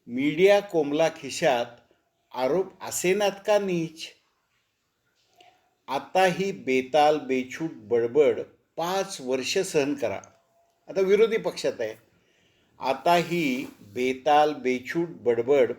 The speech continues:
पाच वर्ष सहन करा, रेड्या तोंडी वेद वदवणाऱ्या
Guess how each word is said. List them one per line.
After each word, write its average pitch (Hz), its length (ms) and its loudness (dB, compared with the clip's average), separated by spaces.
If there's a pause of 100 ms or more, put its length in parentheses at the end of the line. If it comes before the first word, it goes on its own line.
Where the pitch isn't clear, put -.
(120)
पाच 175 340 0
वर्ष 127 400 -2
सहन 135 440 -4
करा, 98 420 -6 (880)
रेड्या 139 560 0
तोंडी 147 640 -4
वेद 143 560 -2
वदवणाऱ्या 123 1080 0